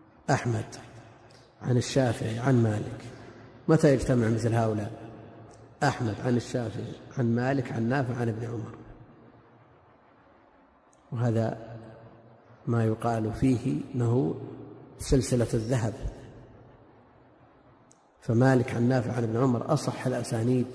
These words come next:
عند البخاري، وإذا زيد بعد مالك أحد فأولى الناس الشافعي، وإذا زيد بعده أحد ف-، فأحمد.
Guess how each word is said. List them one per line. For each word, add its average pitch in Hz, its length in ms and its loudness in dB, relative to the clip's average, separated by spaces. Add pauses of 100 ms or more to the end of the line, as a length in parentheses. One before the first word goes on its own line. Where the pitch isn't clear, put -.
(640)
عند 120 140 2
البخاري، 123 680 0 (1800)
وإذا 127 320 4
زيد 113 320 4
بعد 117 260 0
مالك 113 640 0
أحد 131 260 -2
فأولى 123 420 2
الناس 113 580 -2
الشافعي، 135 680 0 (540)
وإذا 120 280 6
زيد 117 240 4
بعده 113 440 0
أحد 120 180 -2
ف-، - 140 -4 (240)
فأحمد. - 520 -6